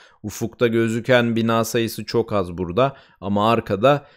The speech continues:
yani neredeyse iki üç kat şerit var. Ee, yani şu dağların olduğu yerde halen gökdelen görüyoruz. Ee,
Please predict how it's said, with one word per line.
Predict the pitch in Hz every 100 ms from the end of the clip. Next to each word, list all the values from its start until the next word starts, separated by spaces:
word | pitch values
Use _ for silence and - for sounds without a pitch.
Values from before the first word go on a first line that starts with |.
| _ -
yani | 98 92 104
neredeyse | 120 107 101 95 -
iki | 76 110 -
üç | 143 143 -
kat | 139 143 -
şerit | - 117 117 -
var. | 98 104 - - -
Ee, |
yani | 95 92 92 95 90
şu | - 113 104
dağların | 107 110 113 120 139
olduğu | 120 110 104
yerde | 107 107 107 139
halen | 131 110 127 127
gökdelen | 110 107 - 104 107 104
görüyoruz. | 90 87 123 160 - _ _ _ _ 85
Ee, | 87 85 85